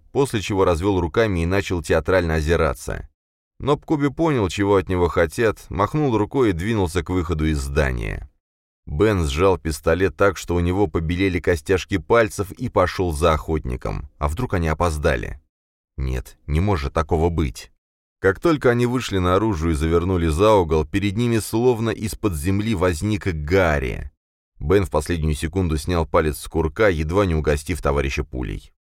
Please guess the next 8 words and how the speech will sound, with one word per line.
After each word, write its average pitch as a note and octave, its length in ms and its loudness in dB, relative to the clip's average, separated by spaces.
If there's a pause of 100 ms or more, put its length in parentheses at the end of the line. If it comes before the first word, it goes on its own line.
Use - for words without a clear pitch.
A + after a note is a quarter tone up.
(400)
"У D2 120 0
тебя F#2 240 2
получилось!" — G#2 760 4 (140)
задыхаясь D#2+ 480 0
от D#2 100 0
бега, E2 280 0
проговорил D#2+ 520 2
он. C2+ 260 -2